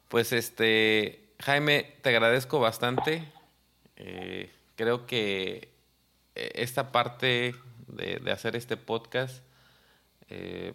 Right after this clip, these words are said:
me ha, eh, llenado bastante porque, en primera, eh, me ha ayudado a conocer a a los compañeros más cercanos que tengo, eh, que somos parte de la familia de Ex Photographers aquí,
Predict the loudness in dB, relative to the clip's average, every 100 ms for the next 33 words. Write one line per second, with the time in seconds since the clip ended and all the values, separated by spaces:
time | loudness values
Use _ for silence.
0 | -12 -8 -2 0 2 0 0 -4 -8 _
1 | _ _ _ _ _ _ _ _ _ -14
2 | -12 -4 0 2 2 2 0 0 -4 -4
3 | -8 -10 -14 -14 -14 -14 -16 -20 -14 -14
4 | -14 -8 -6 -2 0 2 4 4 2 -4
5 | _ _ _ _ _ _ _ -16 -12 -10
6 | -4 -2 2 4 4 2 -2 -4 -2 -2
7 | -2 -4 -14 _ _ _ _ -12 -10 -10
8 | -12 -16 -20 _ -20 -10 -6 -6 -8 -6
9 | -4 -2 -2 -4 -6 -4 -4 -4 -6 -6
10 | -4 -4 -8 -12 -20 _ _ _ _ _
11 | -18 -12 -8 -6 -6 -4 -4 0 0 0
12 | -4 -8 -6 -4 -6 -8 -10 -8 -8 -8
13 | -10 -12 -14